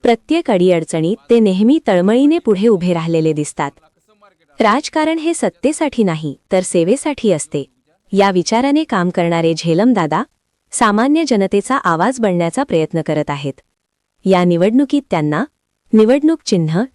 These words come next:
ट्रॅक्टर हे चिन्ह मिळाले आहे. शेतकरी, कामगार, गरीब, कष्टकरी वर्गाच्या विकासासाठी आणि न्यायासाठी ट्रॅक्टर हेच चिन्ह योग्य ठरेल, असा विश्वास अनेक नागरिक व्यक्त करत आहेत.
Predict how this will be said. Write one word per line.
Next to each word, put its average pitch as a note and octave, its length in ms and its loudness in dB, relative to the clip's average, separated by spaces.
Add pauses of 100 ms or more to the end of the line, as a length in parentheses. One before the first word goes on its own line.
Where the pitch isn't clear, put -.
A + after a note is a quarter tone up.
ट्रॅक्टर G3 420 -2 (400)
हे C4+ 180 2
चिन्ह A#3 320 0
मिळाले D#3 340 0
आहे. C#3+ 260 -6 (760)
शेतकरी, G3 680 0
कामगार, E3+ 500 0 (220)
गरीब, F#3+ 240 4 (100)
कष्टकरी C#4 540 0
वर्गाच्या D#3+ 560 0 (420)
विकासासाठी C4+ 840 -2
आणि C4 220 2
न्यायासाठी E3+ 680 -2 (500)
ट्रॅक्टर A#3+ 360 2 (140)
हेच B3 240 0
चिन्ह G3 300 0
योग्य G#3+ 420 0
ठरेल, D#3 300 -4 (380)
असा F3+ 220 0
विश्वास F3 500 -2
अनेक G3+ 300 2
नागरिक F#3+ 360 0
व्यक्त D#3+ 300 -2
करत D3 240 -4
आहेत. C#3+ 220 -4